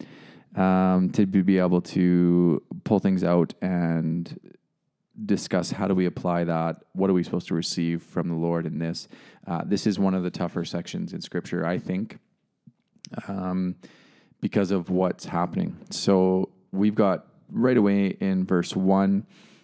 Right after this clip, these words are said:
uh, we see that Jesus has just been, at the end of chapter twelve, he's just been sitting with his disciples.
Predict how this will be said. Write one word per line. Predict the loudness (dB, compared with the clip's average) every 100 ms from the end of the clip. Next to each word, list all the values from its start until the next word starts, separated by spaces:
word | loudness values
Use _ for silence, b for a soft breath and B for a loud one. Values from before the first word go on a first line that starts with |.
| b -2
uh, | -2 0
we | -2
see | -2 2 2
that | 2 0
Jesus | 0 2 2 0 0
has | -2 -2 0 -2 -6 -14 -14 -12
just | -2 0 0 -4 -10 -4
been, | 0 2 2 2 0
at | 0
the |
end | 0 0
of |
chapter | -2 -4 -4
twelve, | -6 -4 -4 -4 -6
he's | -10 -6
just | -2 -2 -2 -4
been | -4
sitting | -4 -4 -2 -2
with | -4 -6
his | -8
disciples. | -6 -4 -4 -4 -6 -6